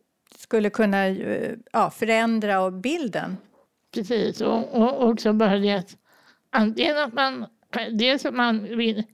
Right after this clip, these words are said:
Speaker 2: dölja otillgängligheten som man faktiskt gör på ett sätt, för att det, det är ju en otillgänglig lösning man har gjort från början, för den här studion är ju inte statisk, den byggs ju om med jämna mellanrum,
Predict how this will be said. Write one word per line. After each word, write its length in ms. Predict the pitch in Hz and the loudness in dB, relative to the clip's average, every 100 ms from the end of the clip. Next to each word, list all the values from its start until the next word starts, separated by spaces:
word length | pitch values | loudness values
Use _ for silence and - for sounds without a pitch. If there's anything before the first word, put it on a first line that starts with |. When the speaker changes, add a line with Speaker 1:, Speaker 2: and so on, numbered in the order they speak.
| _ _ _ - 254 | _ _ _ 0 0
Speaker 2:
dölja 680 | 254 202 247 196 240 254 214 | 2 4 4 4 2 0 0
otillgängligheten 1400 | 233 202 - 214 208 214 208 196 262 269 - 240 220 220 - | 0 0 0 -2 0 0 0 0 0 -2 -2 -6 -6 -6 -8
som 220 | - 214 | -4 -2
man 160 | 214 | 0
faktiskt 420 | 208 208 - 214 208 | -2 -4 -4 -8 -4
gör 360 | 233 214 214 - _ _ _ - | -4 -2 -4 -6 _ _ _ -10
på 80 | |
ett 200 | - 202 | -6 -4
sätt, 320 | - 208 226 - | -4 -4 -4 -10
för 160 | - 220 | -6 -2
att 260 | 202 185 - | -2 -4 -8
det, 300 | 214 208 202 | -4 -2 -2
det 280 | 208 226 277 | 0 0 0
är 40 | |
ju 160 | 247 240 | 0 0
en 260 | 214 208 208 _ - _ - | 0 0 -2 _ -20 _ -4
otillgänglig 640 | 226 214 220 226 226 220 | -2 0 -2 0 2 2
lösning 480 | 214 214 214 262 226 | 4 2 -2 -2 0
man 200 | 214 202 | 2 2
har 80 | 220 | 0
gjort 260 | 247 208 | -2 -4
från 200 | - 208 | -4 -2
början, 380 | 202 233 233 214 | 0 2 2 0
för 80 | 208 | -2
den 100 | 214 | 0
här 140 | 220 | 0
studion 600 | 226 - 240 214 214 202 208 - 202 _ _ | -2 -6 -6 -4 -2 -2 -4 -10 -20 _ _
är 100 | - | 0
ju 120 | 220 214 | 4 4
inte 240 | 185 208 | 2 -2
statisk, 720 | - - 254 185 - 110 - - | -4 0 2 0 -4 -8 -10 -2
den 240 | 226 226 | 0 2
byggs 260 | 220 202 220 | 0 -2 0
ju 80 | 220 | 2
om 180 | 240 | 2
med 120 | 220 202 | 2 0
jämna 280 | 202 214 | 0 0
mellanrum, 640 | 214 208 208 214 233 196 | 0 0 2 0 0 0